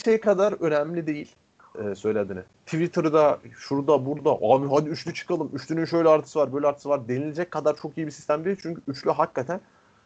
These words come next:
oynuyorsan ve önde oynamak isteyen takım için zul. Hakikaten zul.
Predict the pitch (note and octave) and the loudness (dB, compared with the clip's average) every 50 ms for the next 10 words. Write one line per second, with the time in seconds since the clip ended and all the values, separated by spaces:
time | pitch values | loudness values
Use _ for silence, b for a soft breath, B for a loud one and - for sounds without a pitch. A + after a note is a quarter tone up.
0 | b b _ B2+ B2 C3 C#3 D#3 F#3 G3+ F#3+ - - E3 E3+ C#4+ - _ _ _ | b b _ 2 4 4 4 4 4 2 2 2 -2 -6 -10 -10 -12 _ _ _
1 | - - A#2+ B2+ B2 A#2 B2 - _ C#3 C3+ C3+ C3 C3 C3+ D3+ E3 F#3+ G3 F3 | -10 -4 0 2 2 2 2 0 _ 2 4 4 4 4 4 4 4 6 6 4
2 | D#3+ D#3 D#3 D#3+ D#3 - - - - - E3+ E3 E3 F3 - F#3+ F3+ F3 - A#3 | 4 2 0 0 -2 -4 -10 -8 -4 -4 -4 -2 -4 -4 -2 -2 -2 -2 -4 -6
3 | A3 E3 C3 - B2+ C#3+ C3+ - - - _ _ _ - D#3 - - C3+ A#2+ G#2+ | -6 -6 -4 2 4 4 4 4 2 -4 _ _ _ -4 -4 0 2 2 2 2
4 | G#2 G2 F#2+ F#2 F#2+ | 0 -2 -6 -8 -10